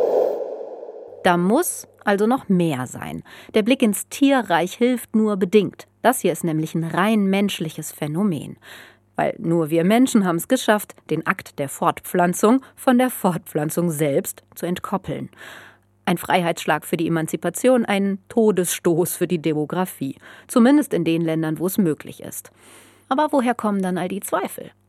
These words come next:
Warum will die Cousine von uns, von ihren Freunden und von ihrer Psychologin wissen, ob sie Kinder haben sollte?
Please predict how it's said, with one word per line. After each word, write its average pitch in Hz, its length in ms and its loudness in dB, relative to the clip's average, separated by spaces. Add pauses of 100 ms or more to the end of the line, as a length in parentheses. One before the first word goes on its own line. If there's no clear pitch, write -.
(100)
Warum 170 460 2
will 247 180 4
die 185 120 0
Cousine 175 420 0
von 156 260 -4
uns, 226 460 2
von 165 180 -4
ihren 160 200 -2
Freunden 220 400 2
und 170 140 0
von 185 160 0
ihrer 165 180 -4
Psychologin 185 920 0
wissen, 180 380 -2
ob 202 260 0
sie 180 260 -2
Kinder 185 480 0
haben 175 280 -2
sollte? 202 560 0